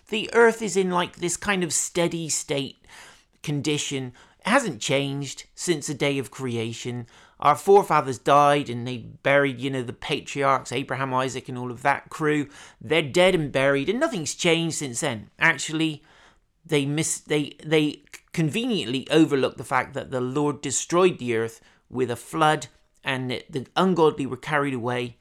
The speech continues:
by the flood. They, they but the, then the, the thing is that nowadays, <laughs> in our day and age,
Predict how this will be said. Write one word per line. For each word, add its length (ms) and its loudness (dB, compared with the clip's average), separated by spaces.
by 160 -2
the 80 -10
flood. 340 -10
They, 280 -6
they 320 -4
but 160 -6
the, 140 2
then 320 0
the, 80 -2
the 180 -4
thing 240 0
is 220 2
that 160 0
nowadays, 760 2
<laughs> 200 -16
in 180 -4
our 160 8
day 240 0
and 100 -4
age, 280 -6